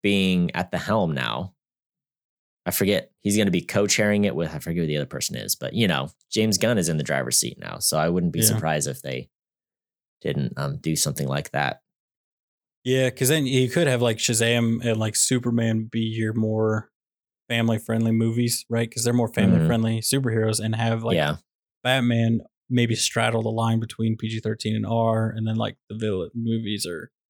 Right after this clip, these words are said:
Speaker 2: 'cause there's still a lot of vil-, you know, like, have it be where you j-, occupy the space more adult than, uh, the M C U. So you're not
Speaker 1: Yeah.
Speaker 2: really directly having to compete against them.
Speaker 1: Mm-hmm.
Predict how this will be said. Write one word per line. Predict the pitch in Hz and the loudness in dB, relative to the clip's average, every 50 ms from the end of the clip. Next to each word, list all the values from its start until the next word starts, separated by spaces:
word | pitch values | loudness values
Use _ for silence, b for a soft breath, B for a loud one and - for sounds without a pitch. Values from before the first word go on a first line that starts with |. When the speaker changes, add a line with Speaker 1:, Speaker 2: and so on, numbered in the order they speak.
| _ _ _ _ _ _ | _ _ _ _ _ _
Speaker 2:
'cause | - 117 | -2 0
there's | 123 120 - | 2 2 4
still | - 143 135 | 4 4 4
a | 131 | 4
lot | 139 131 123 | 4 4 2
of | 113 | 2
vil-, | 113 113 - - | 0 0 0 0
you | 123 120 117 | 0 0 2
know, | 110 110 | 2 2
like, | 113 110 - | 0 0 0
have | - 139 131 123 123 | 0 0 0 0 0
it | 117 117 | -2 -2
be | 120 120 120 | -2 0 0
where | 117 117 117 117 117 - - _ _ _ _ _ _ _ _ _ _ _ _ _ _ _ _ _ _ - | 2 2 0 0 -2 -4 -8 _ _ _ _ _ _ _ _ _ _ _ _ _ _ _ _ _ _ -4
you | 123 113 | -4 -4
j-, | 113 123 - _ _ _ _ _ _ _ _ _ _ _ _ _ _ _ _ _ - | -4 -4 -10 _ _ _ _ _ _ _ _ _ _ _ _ _ _ _ _ _ 0
occupy | 127 127 113 - 131 120 - 117 113 | 0 0 0 0 -2 0 0 2 2
the | 110 110 | 2 2
space | - - - 120 113 110 - - | 2 0 2 0 0 0 0 0
more | 117 113 110 113 113 117 | 2 2 2 2 2 0
adult | 110 110 113 113 113 - - _ _ _ _ - | 0 0 0 0 -2 -2 -6 _ _ _ _ -8
than, | 98 92 87 85 82 | -6 -4 -4 -4 -6
uh, | 80 - - - - - _ _ _ _ _ _ _ _ _ _ _ - | -10 -12 -14 -16 -18 -20 _ _ _ _ _ _ _ _ _ _ _ -10
the | 107 | -8
M | 101 - | -4 -2
C | - - - | -2 -2 -2
U. | - - 87 - - - _ _ _ _ _ | -4 -6 -8 -8 -10 -14 _ _ _ _ _
So | - - 95 | -10 -8 -6
you're | 92 92 | -6 -4
not | 98 95 104 - - _ _ - | -6 -6 -6 -8 -10 _ _ -2
Speaker 1:
Yeah. | - - - 123 | 0 2 2 2
Speaker 2:
really | 107 101 92 | 0 -2 -4
directly | 90 - 90 82 107 123 - - - | -4 -4 -4 -4 -4 -6 -6 -6 -6
having | 117 127 123 - 90 | -4 -4 -6 -8 -10
to | - | -12
compete | - - 120 - - 104 92 | -12 -14 -14 -12 -10 -10 -10
against | - - - 127 - - | -10 -10 -10 -10 -10 -10
them. | - 101 120 - _ _ _ _ _ _ _ _ _ _ _ - | -8 -8 -10 -10 _ _ _ _ _ _ _ _ _ _ _ -4
Speaker 1:
Mm-hmm. | 87 85 82 78 76 76 - 85 85 98 131 131 | -2 0 0 0 -2 -4 -4 -2 0 0 0 0